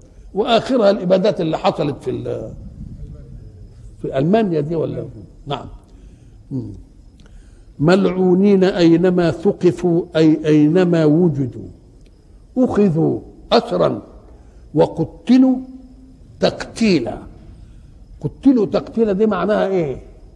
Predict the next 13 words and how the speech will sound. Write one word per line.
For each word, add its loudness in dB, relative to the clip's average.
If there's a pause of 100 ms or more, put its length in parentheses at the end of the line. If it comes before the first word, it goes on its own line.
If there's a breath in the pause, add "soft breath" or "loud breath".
(720)
يعني 0
اقتلوهم 0
بإيه؟ 2 (880)
بعنف، 2
لأنهم -2
هم 0
دول 4
عملوا 2
إيه؟ 4 (480)
عملوا 0
في -6
الإسلام 0
المصائب، 0